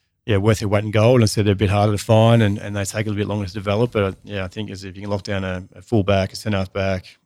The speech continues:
and a key forward as three local grown academy products,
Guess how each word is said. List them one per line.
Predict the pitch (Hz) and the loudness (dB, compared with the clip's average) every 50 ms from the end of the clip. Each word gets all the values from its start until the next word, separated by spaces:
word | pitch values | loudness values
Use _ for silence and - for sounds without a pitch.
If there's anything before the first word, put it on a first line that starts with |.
| _ _ | _ _
and | - 92 | -18 -16
a | 90 | -16
key | 92 - 110 98 | -8 -6 -4 -4
forward | 90 - 107 98 98 98 101 98 92 - - - | -4 -4 -2 0 0 2 2 0 -2 -4 -10 -16
as | 95 90 - | -16 -16 -16
three | - - 104 101 95 92 92 | -10 -6 -6 -4 -4 -6 -8
local | 92 92 95 95 95 107 | -8 -6 -6 -6 -6 -8
grown | 95 - 101 92 90 | -10 -8 -8 -8 -8
academy | 87 87 - - 104 101 98 | -10 -12 -12 -10 -8 -8 -10
products, | - - 101 92 90 104 143 - - - - | -8 -8 -6 -6 -6 -6 -8 -10 -14 -18 -20